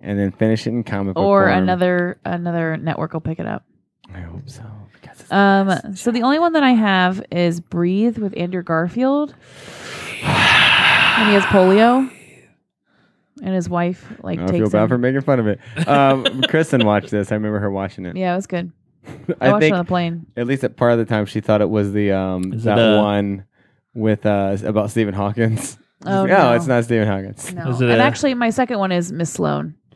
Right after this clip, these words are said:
Speaker 3: Is it a tearjerker?
Speaker 2: Yeah,
Speaker 3: Miss Breathe?
Speaker 2: Breathe is. Miss Sloane reminds me a lot of Molly's Game.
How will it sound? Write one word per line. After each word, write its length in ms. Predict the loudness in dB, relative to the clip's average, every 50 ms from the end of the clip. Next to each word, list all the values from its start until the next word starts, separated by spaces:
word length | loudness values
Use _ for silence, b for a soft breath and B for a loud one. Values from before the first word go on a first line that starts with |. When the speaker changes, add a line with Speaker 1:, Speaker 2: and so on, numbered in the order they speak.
| _ -8
Speaker 3:
Is 120 | -4 0 0
it 80 | 0
a 40 | 0
tearjerker? 640 | 0 2 2 2 2 2 0 -2 -2 -2 -6 -6 -6 -8 _ _ _ _ _ _ _ _ _ _ _ _ -10
Speaker 2:
Yeah, 360 | -4 -2 0 2 2 2 2
Speaker 3:
Miss 40 | 2
Breathe? 240 | 2 0 0 0 0
Speaker 2:
Breathe 220 | 0 0 0 0
is. 280 | -2 -4 -4 -6 -10 _ _ _ _ _ _ -20 -20 -20 -10 -2
Miss 180 | 0 2 2 2
Sloane 340 | 2 2 4 4 4 2 2
reminds 360 | 0 0 0 0 -2 -2 -4
me 60 | -2
a 80 | -2 -2
lot 420 | 0 2 2 4 4 4 2 0 0
of 160 | -2 -4 -2 -2
Molly's 360 | -2 -2 0 0 -2 -4 -4
Game. 360 | -6 -8 -8 -8 -10 -12